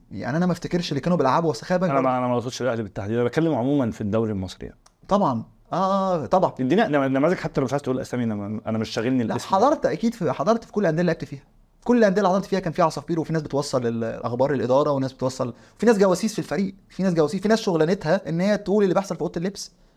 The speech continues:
Speaker 1: وتلاقي المدرب عارفه، يعني في مدرب
Speaker 2: آه.
Speaker 1: بيجي بيخلي: "لا، ده موجود معايا، مش هو بقى ولا بيلعب ولا ما بيلعبش." ده دوره في الف-، بيوصل له كل حاجة.
Speaker 2: آه، آه. فلان،
Speaker 1: لا، لا.
Speaker 2: فلان شتم المدرب، فلان اتنرفز وقال كلمتين بتاع،
Speaker 1: لا، لا،
Speaker 2: يوصل.
Speaker 1: موجود. وعلى فكرة، على فكرة يا مجدي، عشان تعرف برضو،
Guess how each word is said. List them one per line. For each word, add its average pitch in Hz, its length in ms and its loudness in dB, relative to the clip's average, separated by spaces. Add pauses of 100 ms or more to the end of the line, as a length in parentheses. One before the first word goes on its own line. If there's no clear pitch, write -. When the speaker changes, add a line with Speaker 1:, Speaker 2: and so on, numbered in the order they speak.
(260)
Speaker 1:
وتلاقي 185 240 2
المدرب 165 300 2
عارفه، 170 300 4
يعني 131 120 -6
في 175 60 -4
مدرب 175 240 0
Speaker 2:
آه. - 20 -10
Speaker 1:
بيجي 196 280 0
بيخلي: 170 300 0
"لا، 135 160 2
ده 233 400 4
موجود 180 440 0
معايا، 220 420 2
مش 170 200 -4
هو 165 120 4
بقى 185 160 4
ولا 160 120 2
بيلعب 180 200 4
ولا 151 100 0
ما 139 60 -4
بيلعبش." 143 420 -2 (380)
ده 165 120 4
دوره 220 220 6
في 170 80 0
الف-، 160 160 -2
بيوصل 147 420 -2
له 143 60 0
كل 180 160 -2
حاجة. 175 300 -4
Speaker 2:
آه، 107 40 -20
آه. 101 300 -20
فلان، 147 240 0
Speaker 1:
لا، 196 80 4
لا. 143 160 4
Speaker 2:
فلان 156 360 2
شتم 147 260 -2
المدرب، 139 460 0
فلان 135 260 -2
اتنرفز 135 420 -2
وقال 123 460 0
كلمتين 131 540 -2
بتاع، 143 320 -2 (120)
Speaker 1:
لا، 160 160 2
لا، 226 80 2
Speaker 2:
يوصل. 185 240 0
Speaker 1:
موجود. 127 200 0
وعلى 151 240 4
فكرة، 202 260 0
على 131 180 0
فكرة 175 220 -6
يا 135 40 -4
مجدي، 139 460 -4
عشان 123 360 -8
تعرف 143 280 2
برضو، 127 320 -2